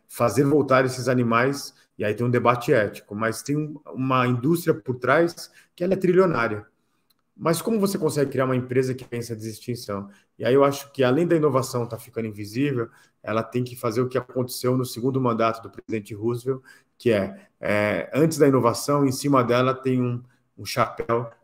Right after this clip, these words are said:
de estudos do futuro. E aí, no Conselho de Estudos do Futuro, não é só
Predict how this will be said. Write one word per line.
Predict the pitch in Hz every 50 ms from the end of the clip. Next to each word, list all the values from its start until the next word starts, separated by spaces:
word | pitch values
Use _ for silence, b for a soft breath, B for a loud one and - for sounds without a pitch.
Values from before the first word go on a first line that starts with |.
| _
de | - 104
estudos | 110 104 - - - 117 107 110 110 104
do | 107
futuro. | - - 120 - - 92 82 85 87 - _ _ _ _ _ _ _ _ _ _ _
E | - 101
aí, | 104 107 110
no | 113 117
Conselho | 117 117 113 104 - - _
de | 107 104
Estudos | - - 120 113 110 110
do | 110
Futuro, | 107 - 110 104 - 123 123 123 123
não | 123 120
é | 127 131
só | 123 - - 123 117 117 117